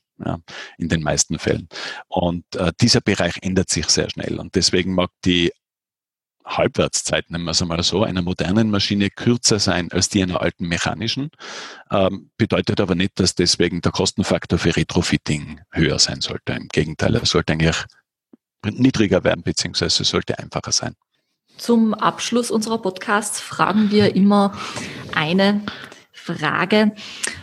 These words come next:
Speaker 2: Und zwar, also angenommen, du müsstest deinem besten Freund drei Tipps zum Umgang mit Digitalisierung von Bestandsanlagen geben.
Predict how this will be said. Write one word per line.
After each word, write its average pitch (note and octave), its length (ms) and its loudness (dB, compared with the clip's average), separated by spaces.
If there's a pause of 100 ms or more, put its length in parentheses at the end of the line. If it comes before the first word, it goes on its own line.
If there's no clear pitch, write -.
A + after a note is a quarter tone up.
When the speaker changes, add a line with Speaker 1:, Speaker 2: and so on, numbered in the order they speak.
(320)
Speaker 2:
Und G3 160 2
zwar, - 180 0
also F3 160 -2
angenommen, C#4 640 4
du A#3+ 60 8
müsstest A#3 640 2
deinem F#3+ 200 0
besten E3+ 300 -2
Freund E3+ 360 -2
drei E3 360 -2
Tipps - 540 -6
zum G#3+ 140 4
Umgang G3+ 680 4
mit G3 260 0
Digitalisierung G#3+ 680 2
von A#3+ 160 2
Bestandsanlagen D3 1040 -4
geben. D#3 360 -8